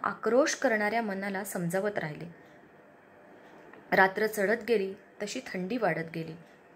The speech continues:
शेवटी मुलांच्या क्रीडांगणातल्या एका झोपाळ्यावर स्वतःला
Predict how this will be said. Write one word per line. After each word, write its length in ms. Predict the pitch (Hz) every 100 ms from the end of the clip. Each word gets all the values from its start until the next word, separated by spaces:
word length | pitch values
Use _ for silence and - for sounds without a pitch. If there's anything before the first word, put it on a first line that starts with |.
| - - - - -
शेवटी 340 | - 269 269 330
मुलांच्या 500 | 277 262 269 269 294
क्रीडांगणातल्या 1000 | - 240 214 233 233 202 202 - 220 185
एका 340 | - 196 220
झोपाळ्यावर 800 | 185 196 175 208 208 175 170 175
स्वतःला 800 | 208 214 208 220 240 190 180 185